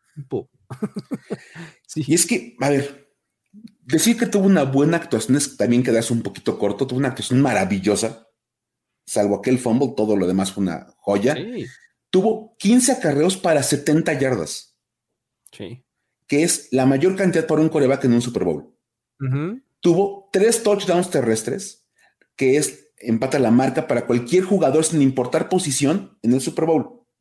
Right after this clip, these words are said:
Speaker 1: Ujú.
Speaker 2: Además, anotó veinte puntos, o sea, los tres touchdowns y una conversión de dos puntos.
Speaker 1: Tal cual.
Speaker 2: A
Speaker 1: Ajá.
Speaker 2: él se le acreditan veinte de los treinta y cinco puntos de los Eagles.
Speaker 1: Híjole.
Speaker 2: Hagan
Speaker 1: Ajá.
Speaker 2: cuentas.
Speaker 1: Sí.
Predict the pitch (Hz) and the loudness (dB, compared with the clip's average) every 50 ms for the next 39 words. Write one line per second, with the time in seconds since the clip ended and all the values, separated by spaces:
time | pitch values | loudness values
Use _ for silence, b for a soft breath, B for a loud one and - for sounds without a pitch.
0 | _ _ _ - 135 135 123 120 139 151 190 233 _ _ _ _ _ _ _ _ | _ _ _ -10 -8 -6 -6 -4 -6 -8 -8 -12 _ _ _ _ _ _ _ _
1 | _ _ _ _ _ b b b b b b b b b b b b - 131 143 | _ _ _ _ _ b b b b b b b b b b b b -4 -2 0
2 | 160 170 180 202 226 226 196 208 202 185 190 190 202 196 196 196 202 202 196 196 | 2 2 2 2 2 2 2 2 2 2 2 2 2 2 4 4 2 2 2 2
3 | 190 190 - 196 208 202 196 190 135 107 - 85 - 135 117 - 95 107 - - | 0 0 2 2 2 2 2 0 -2 -2 -2 -4 -2 -2 0 0 0 -2 -2 0
4 | 131 127 135 - 175 170 160 151 123 135 135 - - 139 143 143 - 139 117 104 | 0 0 0 0 -2 -2 0 0 -2 -2 0 0 2 2 2 2 0 0 0 0
5 | 98 110 - 131 123 123 113 120 117 117 - 139 139 139 - 90 - - - _ | 0 0 0 0 2 2 2 0 0 -2 -2 -2 -2 0 -2 -6 -10 -10 -20 _
6 | _ _ _ _ _ _ - 95 95 _ - 92 - - _ _ _ - 107 98 | _ _ _ _ _ _ -16 -16 -16 _ -12 -12 -12 -12 _ _ _ -10 -8 -4
7 | - 127 135 - 170 151 139 - - 139 143 143 147 135 123 131 135 143 147 165 | -2 -2 0 0 0 0 0 0 0 -2 0 2 2 2 2 2 2 2 2 2
8 | 156 135 117 113 113 - - 117 113 110 120 117 117 139 139 139 139 135 - 131 | 2 2 2 2 0 0 -2 -2 0 0 0 0 0 0 0 0 -2 -2 0 2
9 | 127 131 143 131 127 107 95 98 98 139 131 107 82 - - - _ _ _ _ | 2 2 2 0 0 0 -2 0 -2 -2 -2 -2 -4 -6 -14 -20 _ _ _ _
10 | _ _ _ _ _ _ - - 123 - - - - - _ _ - - 110 107 | _ _ _ _ _ _ -14 -12 -12 -12 -12 -16 -20 -20 _ _ -6 -4 -2 -2
11 | 98 95 95 101 98 95 92 - - - _ b b b b b b b b b | -2 0 0 0 -2 -2 -4 -10 -12 -16 _ b b b b b b b b b
12 | - - 127 | -10 -8 -8